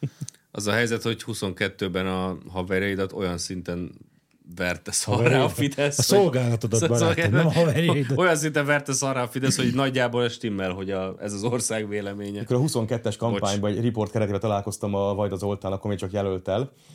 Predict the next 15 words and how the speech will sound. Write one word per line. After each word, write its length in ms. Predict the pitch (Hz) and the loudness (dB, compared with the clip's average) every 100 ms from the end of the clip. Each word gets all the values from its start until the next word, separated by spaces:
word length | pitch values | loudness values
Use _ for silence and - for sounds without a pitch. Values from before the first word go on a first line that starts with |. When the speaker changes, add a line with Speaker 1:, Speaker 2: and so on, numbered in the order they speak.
| - - _ _ _ | -20 -20 _ _ _
Speaker 3:
és, 280 | - 92 - | -6 -4 0
ö, 220 | 110 107 110 - _ _ _ _ _ _ - | 0 0 -2 -6 _ _ _ _ _ _ -4
hogy 180 | 165 135 | -2 0
így 120 | 92 - | -4 -4
kedvesen 380 | - 110 101 101 | -2 0 0 0
diskuráltunk, 520 | 120 - 113 104 117 | 0 0 0 0 0
így 60 | 117 | 2
oda 100 | 107 | 0
mondta 200 | 101 - | 0 -2
nekem, 220 | 101 107 | -2 -2
hogy 140 | 101 | 0
a, 240 | 101 101 101 | 0 0 0
a 40 | |
maga 200 | 107 98 | 0 0
miniszterelnöke. 880 | 95 92 - 92 87 87 85 85 82 | -2 -4 -4 -2 -2 -2 -2 -4 -4